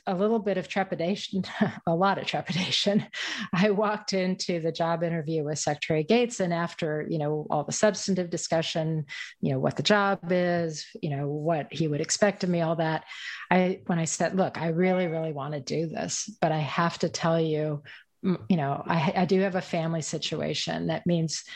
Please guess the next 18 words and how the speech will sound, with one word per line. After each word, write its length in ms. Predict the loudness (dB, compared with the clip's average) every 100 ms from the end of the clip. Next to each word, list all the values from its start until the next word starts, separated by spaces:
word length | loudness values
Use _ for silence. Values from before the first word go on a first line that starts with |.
| -14 -16 _
I 160 | 4 6
need 300 | 4 0 -2
some 260 | -2 -2
support 540 | -4 -8 -2 -2 -2 -2
for 140 | -2
you 320 | 0 -2 -2
to 220 | -2 0 0
occasionally 920 | 2 4 4 2 0 0 0 -2 -6 -18 -20 _ 0
be 160 | 2
able 220 | 4 0 -2
to 340 | -2 0 -2 -4
count 360 | 0 4 4
on 140 | 0 -2
being 260 | -2 -2
home 520 | -4 -2 -2 -2 -6 -4
to 180 | -2 -2
actually 380 | -4 -2 -2
see 540 | -2 0 2 2 0